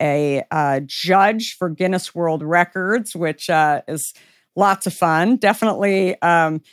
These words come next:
it wasn't on my bucket list, but might be on my bucket list now after reading a little bit more about that. Super cool. Um, I'm excited to hear all about the lessons learned. The startup is just a couple of years old, but is,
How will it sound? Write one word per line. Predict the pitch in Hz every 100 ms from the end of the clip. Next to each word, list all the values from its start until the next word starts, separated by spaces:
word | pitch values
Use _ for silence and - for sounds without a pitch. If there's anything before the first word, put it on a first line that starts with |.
| _
it | 185
wasn't | 190 208 202
on | 190
my | 180
bucket | 160 170 - 180
list, | 185 202 - -
but | 185 -
might | 202 190 190
be | 175
on | 165
my | 156
bucket | 151 156 151
list | 147 156 -
now | 160 160 170
after | 156 156 - 160
reading | 147 170 156 156
a |
little | 156 156
bit | 151 -
more | 151 156
about | 147 147 147
that. | 143 147 170 -
Super | - 165 165
cool. | 151 170 156 151 190 - - - -
Um, | 185 175 170
I'm | 180
excited | 196 - 214 208 196
to | 165
hear | 185 170
all | 170 170 170 165 156
about | - 151 151 143 143 - - -
the | - 151 143 143
lessons | 160 165 - 165 147
learned. | 156 156 151 151 151
The | 147
startup | - - 160 151 156 -
is | 147 147
just | - 196 202
a |
couple | 190 190 196
of |
years | 165 160 151 147
old, | 143 151 175 180
but | 175 156 -
is, | 156 - -